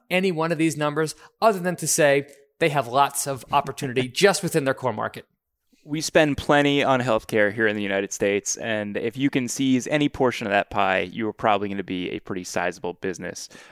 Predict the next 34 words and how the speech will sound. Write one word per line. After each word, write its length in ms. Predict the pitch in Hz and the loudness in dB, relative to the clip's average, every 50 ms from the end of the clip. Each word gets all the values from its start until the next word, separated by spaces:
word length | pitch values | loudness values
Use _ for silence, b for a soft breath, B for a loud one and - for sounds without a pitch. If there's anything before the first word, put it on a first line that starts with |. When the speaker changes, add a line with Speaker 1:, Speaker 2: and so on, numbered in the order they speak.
| B B | B B
Speaker 2:
Um, 380 | - 110 107 104 95 95 87 - - | -2 0 0 0 0 -2 -8 -8 2
we, 160 | 143 160 156 | 4 4 6
we 120 | 151 147 | 6 4
talked 220 | - - 170 170 156 | 4 6 4 4 6
about 140 | 156 147 | 4 4
it 40 | 135 | 4
before, 300 | 107 117 - 123 123 123 | 4 0 -2 2 2 4
but 140 | 110 120 - | 4 4 2
a 80 | - 123 | 4 4
lot 180 | 123 127 131 131 | 6 6 4 4
of 120 | 120 110 | 2 0
really 260 | 120 120 117 113 95 | 0 2 2 2 0
encouraging 580 | 104 107 98 - - 120 120 117 101 107 101 95 | -2 -4 -8 -8 -4 -2 -2 -2 -2 -4 -8 -8
stuff 440 | - - - 101 92 92 - - - | -10 -4 -2 0 0 0 -4 -10 -10
with, 420 | 101 101 98 95 95 - - _ B B B B B B - | -4 -2 -2 -2 -4 -6 -14 _ B B B B B B -4
uh, 260 | 107 101 98 95 - - | -2 0 0 0 0 -2
how 280 | - 143 143 135 139 | -2 0 0 0 0
customers 520 | - - - 131 131 - 139 127 123 117 - | -2 -2 -2 -2 -2 -2 -8 -8 -8 -10 -10
tend 280 | - - 117 117 113 | -6 -6 -6 -6 -2
to 100 | - 110 | -4 -4
look 260 | 101 101 107 107 - - | -2 -2 -4 -4 -4 -4
at 180 | - 107 101 - | -4 -4 -4 -4
this 160 | 107 107 - | -8 -10 -10
platform. 580 | - - - 113 101 - - 92 85 82 - - - | -10 -2 -2 0 0 -2 -4 -8 -10 -10 -10 -8 -4
Uh, 240 | 101 98 92 87 - - - - | -2 -2 -2 -2 -4 -10 -14 -18
a 40 | - | -8
lot 260 | - 107 107 107 110 | -2 2 2 4 4
of 80 | 110 95 | 2 0
satisfaction. 800 | - - 101 98 95 - - 139 139 143 - - 143 131 120 117 | 0 0 0 0 0 0 2 2 2 2 2 0 -2 -2 -2 -2
It's 200 | 87 101 - - | -4 -6 -6 -8
an 100 | - 107 | -8 -8
incredibly 500 | 98 98 - - 120 117 113 104 104 95 | -10 -10 -4 -2 -2 0 0 -2 -2 -4
well-reviewed 920 | 95 - 92 98 101 101 95 95 92 90 - 92 92 101 104 104 101 - | -4 -2 0 0 0 0 -2 -4 -8 -8 -10 -10 -8 -6 -6 -6 -8 -10
platform, 600 | _ - 107 104 95 - - 107 101 98 95 92 | _ 0 0 0 0 -2 -6 -8 -6 -6 -8 -10